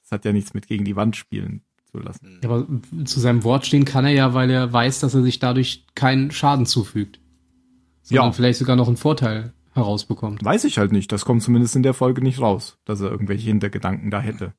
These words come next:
Speaker 2: Ja, man, man muss ja auch nicht immer alles direkt in derselben Folge auflösen. Da, da gab's hier in der Folge ja auch schon wieder Dinge, wo ich mir dachte, hm,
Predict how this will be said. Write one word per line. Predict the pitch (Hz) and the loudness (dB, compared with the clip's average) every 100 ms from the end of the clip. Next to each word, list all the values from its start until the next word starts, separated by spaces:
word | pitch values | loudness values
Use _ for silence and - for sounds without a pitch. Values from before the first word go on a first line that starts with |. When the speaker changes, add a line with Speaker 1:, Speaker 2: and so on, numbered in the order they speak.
| _ _ | _ _
Speaker 2:
Ja, | 104 104 - _ | -2 0 -2 _
man, | - 113 113 | -2 0 2
man | 117 | 0
muss | 117 - | 0 2
ja | 110 | 2
auch | 104 | 2
nicht | 107 | 0
immer | 104 98 98 | 0 0 0
alles | 107 101 - | 0 -2 -2
direkt | - 90 90 - | -4 -4 -6 -8
in | 87 | -10
derselben | 85 87 85 | -8 -8 -8
Folge | - 85 82 82 | -10 -10 -6 -8
auflösen. | 87 - 82 85 87 82 _ _ _ _ _ _ _ - - - | -8 -12 -16 -18 -18 -20 _ _ _ _ _ _ _ -8 -6 -2
Da, | - - | -2 0
da | 82 | -2
gab's | - 107 - | 0 -2 0
hier | - 117 | 2 4
in | 110 | 4
der | 104 | 2
Folge | - 104 98 | 2 0 2
ja | 95 | 2
auch | 107 | 2
schon | - 101 | -2 -4
wieder | 92 90 | -2 -4
Dinge, | - 90 90 | -4 -8 -6
wo | 92 | -6
ich | - | -4
mir | 98 | -2
dachte, | 92 - - 90 - - - - - - - - - | -2 -4 -6 -8 -10 -16 -14 -12 -12 -12 -12 -14 -14
hm, | - 113 120 113 | -2 2 2 2